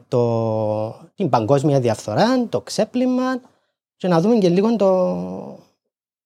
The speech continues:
ψήφισμα του Ευρωκοινοβουλίου, στο οποίο υπάρχει,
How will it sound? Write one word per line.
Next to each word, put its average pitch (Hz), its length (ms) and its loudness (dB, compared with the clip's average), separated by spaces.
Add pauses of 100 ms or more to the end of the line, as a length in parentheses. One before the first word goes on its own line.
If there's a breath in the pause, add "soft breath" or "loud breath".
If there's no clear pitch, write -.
ψήφισμα 202 720 0
του 180 340 -4
Ευρωκοινοβουλίου, 139 840 2 (920)
στο - 180 -4
οποίο 202 140 2
υπάρχει, 190 760 0